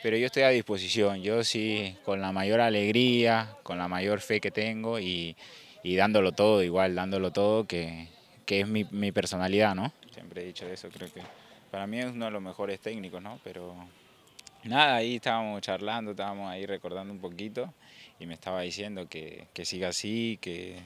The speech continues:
siga con la humildad de siempre y que, que siga trabajando como, como lo he venido haciendo. Amel llegó en la sub diecisiete.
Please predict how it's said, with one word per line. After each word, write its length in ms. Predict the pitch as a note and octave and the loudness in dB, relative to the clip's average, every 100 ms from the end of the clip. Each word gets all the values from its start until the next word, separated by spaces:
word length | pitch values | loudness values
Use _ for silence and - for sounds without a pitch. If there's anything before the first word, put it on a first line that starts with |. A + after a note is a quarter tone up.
| - | -8
siga 260 | - A2 | -2 0
con 180 | G#2 G2+ | 0 -4
la 40 | |
humildad 300 | G2 F#2+ G2+ | -4 -4 -2
de 100 | G#2+ | 0
siempre 560 | G#2 A#2 B2+ B2+ D3 D3 | 0 -2 -4 -4 -4 -2
y 140 | A#2 | -4
que, 400 | G2 F#2 F2+ F2 F2 | -6 -8 -8 -10 -10
que 100 | F#2 | -8
siga 220 | F#2+ G2+ | -6 -4
trabajando 540 | F#2+ F2 E2 F#2 F#2+ | -2 -4 -6 -10 -12
como, 440 | F#2 E2+ E2 E2+ F2+ | -12 -14 -14 -16 -20
como 200 | - F2 | -16 -14
lo 80 | F2 | -12
he 40 | |
venido 200 | F2 F2 | -12 -12
haciendo. 460 | E2+ - F#2+ F2+ F2+ - - | -14 -14 -14 -16 -20 -20 -12
Amel 340 | F2 F2 G2+ | -8 -4 -2
llegó 220 | F#2+ F#2+ G2 | -2 -2 -2
en 80 | |
la 80 | F#2 | -4
sub 160 | E2+ G2 | -6 -4
diecisiete. 800 | F#2+ F#2 G2+ - G#2+ G2+ B2 | -4 -6 -8 -4 -2 -2 -8